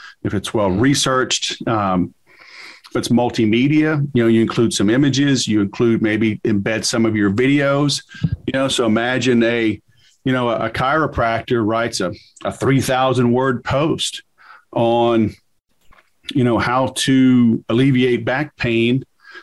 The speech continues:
Speaker 1: uh, without surgery or medication.
Speaker 2: Yeah. High value.
Speaker 1: So really long, and it gets in depth, talking about the body and how the hips and sciatica and whatever, and posture and sitting and driving and exercise.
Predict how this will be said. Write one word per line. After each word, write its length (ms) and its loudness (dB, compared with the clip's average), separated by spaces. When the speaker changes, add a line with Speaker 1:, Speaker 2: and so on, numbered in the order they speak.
Speaker 1:
uh, 400 -2
without 520 0
surgery 760 2
or 420 2
medication. 720 0
Speaker 2:
Yeah. 380 -4
High 220 0
value. 260 0
Speaker 1:
So 320 0
really 380 2
long, 380 0
and 100 2
it 120 -2
gets 260 -2
in 320 2
depth, 400 -2
talking 240 -2
about 260 -4
the 60 -4
body 560 0
and 80 0
how 160 0
the 140 -2
hips 480 -2
and 160 0
sciatica 800 -2
and 220 2
whatever, 600 2
and 200 0
posture 600 -2
and 120 0
sitting 600 2
and 160 2
driving 680 0
and 100 0
exercise. 840 -2